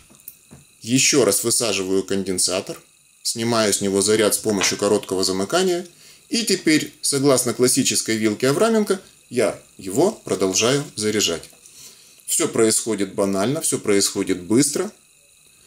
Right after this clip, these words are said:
Но при этом предельное напряжение, смею вас заверить, будет меньше. Постепенно, с каждым вот таким переходом, обратное сопротивление падает, и разряд через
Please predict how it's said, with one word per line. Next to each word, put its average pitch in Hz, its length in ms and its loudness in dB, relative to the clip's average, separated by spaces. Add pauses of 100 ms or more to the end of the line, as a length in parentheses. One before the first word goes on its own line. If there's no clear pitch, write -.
(420)
Но 175 140 0
при 208 180 2
этом 196 240 4
предельное 135 520 4
напряжение, 107 800 2
смею 113 340 2
вас 104 180 4
заверить, 107 460 0 (100)
будет 110 440 -6 (200)
меньше. 92 560 -6 (760)
Постепенно, 123 800 -2 (140)
с - 80 -8
каждым 147 420 2
вот 110 160 0
таким 165 280 0
переходом, 104 640 -2 (720)
обратное 139 560 2
сопротивление 131 920 0 (320)
падает, 127 600 0 (1040)
и 127 280 2 (460)
разряд 117 640 0
через - 480 -2